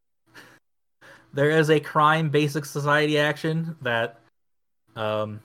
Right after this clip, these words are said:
anyone can do, but has severe costs associated with it. The vagabond does it without those costs.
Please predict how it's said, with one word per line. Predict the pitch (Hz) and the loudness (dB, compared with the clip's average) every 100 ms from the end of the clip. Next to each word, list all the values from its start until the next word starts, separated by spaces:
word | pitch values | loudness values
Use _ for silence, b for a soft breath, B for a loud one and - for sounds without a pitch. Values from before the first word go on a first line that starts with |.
| _ | _
anyone | 147 180 220 220 | -6 -4 -2 -4
can | 214 190 | -4 -2
do, | 202 226 | -2 0
but | 165 | 0
has | 135 156 143 | 2 2 2
severe | - 113 139 139 | -4 -2 0 0
costs | 139 120 117 139 - 165 | 0 -4 -2 -4 -8 -10
associated | 139 170 156 175 175 175 | -2 -2 -2 -4 -4 -4
with | 170 185 | -4 -4
it. | 165 | -4
The | 139 | -2
vagabond | 139 143 135 131 127 123 | 0 2 2 2 2 0
does | 120 120 | -4 -4
it | |
without | 113 113 107 | -8 -8 -8
those | 117 - | -12 -10
costs. | 131 135 - - | -10 -10 -14 -18